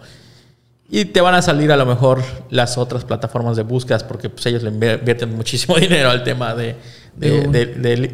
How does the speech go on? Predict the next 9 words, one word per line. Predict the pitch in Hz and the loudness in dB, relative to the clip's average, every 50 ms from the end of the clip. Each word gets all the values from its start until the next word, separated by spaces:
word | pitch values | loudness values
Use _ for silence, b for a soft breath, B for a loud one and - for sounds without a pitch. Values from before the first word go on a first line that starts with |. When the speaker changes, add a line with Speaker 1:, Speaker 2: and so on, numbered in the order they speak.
| - | -4
Speaker 1:
de | 139 131 131 | -2 0 0
Google. | 135 151 151 143 151 190 - B B B B B B B B B B B _ - | 2 2 2 2 2 0 -2 B B B B B B B B B B B _ -10
Y | 117 113 131 | -4 0 2
después | 135 127 - - 147 143 | 2 2 4 4 4 4
vendrán | 143 139 131 135 127 127 127 127 135 135 - - - - - - | 4 4 2 4 2 2 2 2 0 -4 -8 -14 -18 -16 -6 -2
los | 135 127 | 0 0
desarrollos | 127 123 - 131 117 120 123 123 123 120 117 117 117 - - - - - - | 0 2 2 2 2 2 2 2 2 2 0 -2 -2 -6 -12 -14 -18 -14 -12
entre | 117 110 104 104 110 113 | -12 -10 -6 -6 -4 -4
Speaker 2:
Sí. | 110 220 233 214 190 | -4 -4 -4 -6 -6